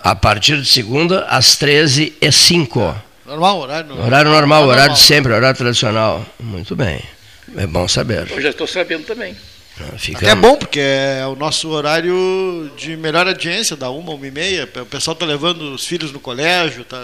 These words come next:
Speaker 2: levando, né, tá
Speaker 3: É.
Speaker 2: saindo de casa pro trabalho, voltando, então.
Speaker 3: Fico escutando o rádio.
Speaker 2: Escutando treze horas no carro.
Speaker 1: O senhor acompanhou a entrevista especial ontem com o ex-presidente Lula?
Speaker 3: Ah, a da Globo?
Speaker 1: Sim.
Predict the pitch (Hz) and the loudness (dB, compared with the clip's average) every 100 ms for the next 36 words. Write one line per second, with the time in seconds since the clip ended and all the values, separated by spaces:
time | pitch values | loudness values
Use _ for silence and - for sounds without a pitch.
0 | 123 117 143 151 131 123 156 160 - 160 | -16 -18 -18 -20 -20 -20 -18 -18 -14 -14
1 | 139 156 160 - - 160 147 - - 123 | -12 -14 -14 -14 -8 -6 -8 -14 -14 -8
2 | 143 160 127 117 - 156 185 123 127 143 | -4 -4 -6 -12 -10 -10 -10 -16 -20 -20
3 | - _ _ - - - - - - - | -20 _ _ -20 -20 -20 -20 -20 -14 -12
4 | 156 165 170 180 170 165 165 - - - | -10 -10 -10 -6 -4 -4 -10 -18 -20 -20
5 | - 165 156 151 151 165 170 175 190 - | -20 -16 -18 -18 -18 -12 -10 -10 -12 -16
6 | 175 160 - _ _ _ - - - - | -14 -14 -20 _ _ _ -20 -18 -6 0
7 | 127 123 123 104 110 120 107 87 - - | 0 0 0 2 2 4 2 0 -8 -20
8 | - - - 98 101 95 107 113 - 98 | -20 -12 -6 -2 0 0 0 -2 0 2
9 | 107 98 104 113 104 107 - 92 92 - | 2 2 0 0 -2 -2 -2 -2 0 0
10 | 87 110 101 90 - _ _ _ - - | 0 0 0 -2 -10 _ _ _ -20 -18
11 | - - - - 127 123 110 101 - - | -20 -20 -20 -18 -16 -16 -18 -20 -20 -20
12 | - 131 127 123 170 196 127 - - 110 | -12 -6 -4 2 2 2 -4 -12 -12 -12